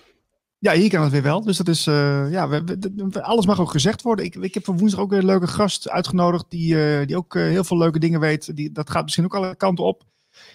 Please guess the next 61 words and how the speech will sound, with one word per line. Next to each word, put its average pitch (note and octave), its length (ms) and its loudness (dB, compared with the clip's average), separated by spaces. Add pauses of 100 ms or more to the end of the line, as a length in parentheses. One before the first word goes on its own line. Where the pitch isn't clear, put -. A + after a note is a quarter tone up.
Ja, G3 80 0
je F#3+ 80 6
kunt F#3 140 4
zeggen, F#3 220 2
het - 100 -2
gaat F#3 140 0
van F3 120 0
de D#3 60 4
hak E3+ 140 0
op E3 60 -6
de D#3 100 0
tak G3 260 -2
of D#3+ 100 -4
het D#3+ 180 0
is, D#3+ 180 0
eh, D#3+ 80 0
niet E3+ 160 4
helemaal E3+ 240 4
gelaagd E3 460 2
zoals D#3 160 2
een D3 60 2
wetenschapper D3+ 520 0
het C3 80 -6
doet. C3 260 -8
Maar D#3+ 260 0
het D#3 260 -8
is, E3 220 -4
ja, G3 120 -4
het - 220 -4
is E3+ 100 -4
wel G3 240 2
interessante E3+ 460 -2
informatie D#3+ 600 -2
die, C#3+ 280 -2
eh, C3+ 260 -4
die C#3+ 120 -6
je C#3 80 -8
tot E3 140 -4
je - 40 -12
kunt B2+ 160 -6
nemen. E3+ 300 -4
En, F#3 60 -4
en F#3+ 120 -2
ga G3+ 140 -2
er D#3+ 80 -2
zelf G#3+ 160 2
eens G3+ 100 2
mee G3 120 2
aan F3+ 60 0
de E3+ 60 -2
slag. D#3 260 -2
Het E3 120 -8
is F#3+ 100 -4
ook, - 120 -8
ook F3+ 120 -12
gewoon F#3 180 -2
ergens E3+ 220 0
een F3+ 80 -4
uitnodiging, E3 520 0
vind B2 140 -4
ik. - 180 -8